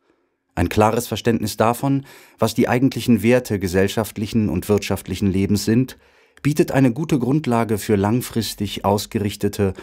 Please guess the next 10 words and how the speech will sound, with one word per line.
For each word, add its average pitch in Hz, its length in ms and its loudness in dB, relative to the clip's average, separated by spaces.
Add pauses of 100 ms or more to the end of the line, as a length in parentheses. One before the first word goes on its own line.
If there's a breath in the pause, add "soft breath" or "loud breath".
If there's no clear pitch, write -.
(220 loud breath)
und 95 240 0
wirksame 101 500 0
Politik. 104 640 -6 (1900)
Das 131 200 2
zeigt 143 300 -2
sich 135 180 -6
beispielsweise 123 720 0
in 113 140 0
Costa 123 340 -2
Rica. 117 480 -4